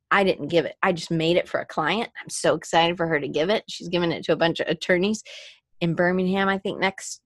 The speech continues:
next Thursday or Friday. Anyway, but she's never done this, and I think this, she could totally be doing this. Um,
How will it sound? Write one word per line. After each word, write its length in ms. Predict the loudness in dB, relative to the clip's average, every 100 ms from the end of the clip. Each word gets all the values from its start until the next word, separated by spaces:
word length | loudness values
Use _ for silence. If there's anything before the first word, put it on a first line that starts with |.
| _ _ -14
next 320 | -12 -14 -20 _ -8
Thursday 380 | -6 -6 -6 -8
or 80 |
Friday. 300 | -6 -6 -6
Anyway, 320 | -4 -4 -4 -6 -12 -12
but 80 | -4
she's 180 | 0 4
never 220 | 4 6
done 220 | 6 6
this, 220 | 4 2
and 120 | 0
I 80 | 0
think 220 | 0 -2
this, 140 | -2 -4
she 200 | -4 0
could 180 | 0 -2
totally 640 | -8 -2 4 6 6 4
be 140 | 4 2
doing 300 | 2 0 -2
this. 340 | -6 -8 -12 -16 -20 -20 -6
Um, 340 | 0 2 0